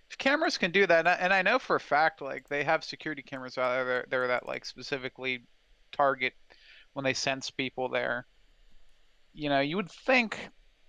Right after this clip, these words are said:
that's something, you know, that would actually increase the amount of, you know, light-skinned people who get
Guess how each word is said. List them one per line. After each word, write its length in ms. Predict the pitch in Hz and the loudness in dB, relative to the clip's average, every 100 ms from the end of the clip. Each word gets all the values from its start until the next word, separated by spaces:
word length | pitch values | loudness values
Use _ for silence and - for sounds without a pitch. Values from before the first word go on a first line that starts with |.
| _ 156 | _ -2
that's 400 | 151 151 147 - | 2 2 2 0
something, 600 | 160 151 - 147 143 139 135 _ _ - - _ _ _ - - - | 0 0 0 2 2 0 -4 _ _ -20 -20 _ _ _ -20 -20 -12
you 140 | 170 | -4
know, 100 | 156 | 0
that 180 | 143 147 | 2 2
would 100 | 151 | 2
actually 420 | 143 139 - 147 | 2 0 -2 -4
increase 460 | 139 123 - 139 - | -4 -6 -6 -6 -6
the 60 | 139 | -4
amount 200 | 131 135 | -2 -2
of, 220 | 127 120 - - | -4 -8 -18 -20
you 160 | 135 135 | -12 -6
know, 340 | 127 127 127 - _ _ - | -4 -6 -10 -18 _ _ 0
light-skinned 540 | 139 131 - 143 135 | 2 2 -2 -8 -8
people 320 | - 135 135 131 | -6 -8 -8 -8
who 120 | 139 | -4
get 260 | 131 123 | 0 0